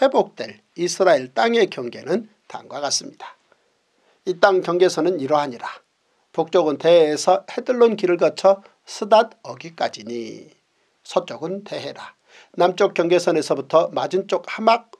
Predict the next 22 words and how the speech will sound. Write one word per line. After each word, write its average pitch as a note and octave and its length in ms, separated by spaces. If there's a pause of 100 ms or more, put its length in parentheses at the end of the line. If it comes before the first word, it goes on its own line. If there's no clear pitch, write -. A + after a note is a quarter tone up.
어귀까지 C#3 580
이르나니 D3+ 800
이는 C3 320
그 G#3+ 160
서쪽이니라. G#3 680 (1120)
또한 C#3 220
하나님께서는 E3 640 (360)
남유다 F3+ 520
백성들과 D#3 600
함께 E3 340
사는 B2+ 420 (460)
타국인들에게도 F3 1300 (180)
땅을 B2 280
분배해 B2+ 340
주십니다. - 460 (720)
너희는 E3+ 380
이 E3+ 120
땅을 F#3 260
나누되 D#3 360
제비 D#3 320
뽑아 F3 320 (300)
너희와 D3 560